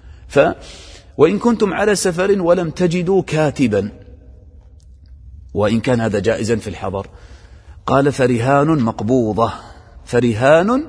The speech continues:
مقبوضة. هنا اختلف العلماء في مقبوضة. مثلا نحن اتفقنا،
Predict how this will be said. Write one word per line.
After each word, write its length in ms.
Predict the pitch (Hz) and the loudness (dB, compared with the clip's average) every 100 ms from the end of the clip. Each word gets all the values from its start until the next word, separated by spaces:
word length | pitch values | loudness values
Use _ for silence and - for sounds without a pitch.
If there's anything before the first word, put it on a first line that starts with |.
| - | -6
مقبوضة. 1000 | 120 147 - 98 120 160 151 110 107 107 - - - - - - - - - - - - - - - - - - - - - - - - - - - - - - - - - - | -2 -2 -2 -2 2 2 2 0 -2 -4 -10 -20 -20 -20 -20 -20 -20 -20 -20 -20 -20 -20 -20 -20 -20 -20 -20 -20 -20 -20 -20 -20 -20 -20 -20 -20 -20 -20 -20 -20 -20 -20 -20 -14
هنا 440 | 131 190 247 226 - | 2 2 4 -2 -6
اختلف 420 | - - 220 226 190 | -14 -8 -4 -2 -4
العلماء 640 | 180 185 175 151 120 98 | -2 0 0 0 -4 -6
في 140 | - 113 | -6 -6
مقبوضة. 680 | 110 98 127 120 98 87 - - - - - - - - - - - - - | -6 -4 -2 -2 -4 -10 -12 -18 -20 -20 -20 -20 -20 -20 -20 -20 -20 -20 -4
مثلا 460 | 120 147 135 98 - - - - - - - | 0 2 2 0 -6 -12 -20 -20 -20 -20 -8
نحن 200 | 120 160 | -4 -4
اتفقنا، 640 | 143 151 147 127 107 131 | -2 0 0 -4 -6 -8